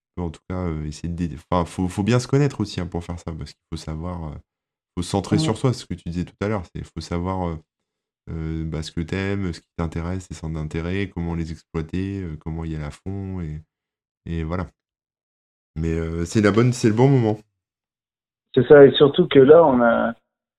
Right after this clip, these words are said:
Speaker 2: on a quand même un truc qu'on n'a jamais eu dans l'histoire de l'humanité, qui est un, des réseaux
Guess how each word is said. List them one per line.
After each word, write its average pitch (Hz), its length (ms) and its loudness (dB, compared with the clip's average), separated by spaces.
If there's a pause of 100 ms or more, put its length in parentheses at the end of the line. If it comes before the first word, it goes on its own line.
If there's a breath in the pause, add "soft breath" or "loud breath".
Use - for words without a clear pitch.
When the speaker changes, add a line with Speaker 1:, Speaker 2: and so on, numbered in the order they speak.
(140)
Speaker 2:
on 123 160 0
a 120 80 4
quand 131 160 2
même 139 200 2
un 120 100 2
truc 143 220 -4
qu'on 117 180 -6
n'a 104 320 2 (240)
jamais 123 440 6
eu 131 140 -2
dans 123 160 2
l'histoire 117 400 4
de 113 80 -2
l'humanité, 113 680 2
qui 117 240 -2
est 113 400 10 (680)
un, 117 600 2 (800)
des 120 240 6
réseaux 123 480 4